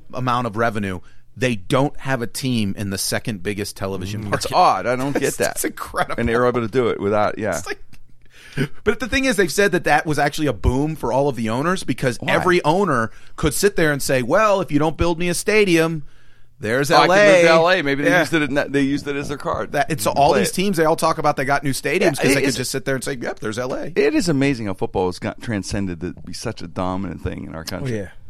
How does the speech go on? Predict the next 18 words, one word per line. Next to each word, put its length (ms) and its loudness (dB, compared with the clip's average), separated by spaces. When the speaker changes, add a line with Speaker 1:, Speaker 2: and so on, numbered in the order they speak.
Speaker 3:
Oh, 100 -8
yeah. 120 -8
Speaker 2:
Right? 240 2
It's, 220 -2
it's 160 -6
up 140 -2
there 100 -4
bigger. 260 -8
It's 160 -10
bigger 220 -8
than, 240 -10
like, 240 -10
soccer 440 0
is, 120 -4
I 60 -2
think. 200 -8
In, 160 -6
they 140 -4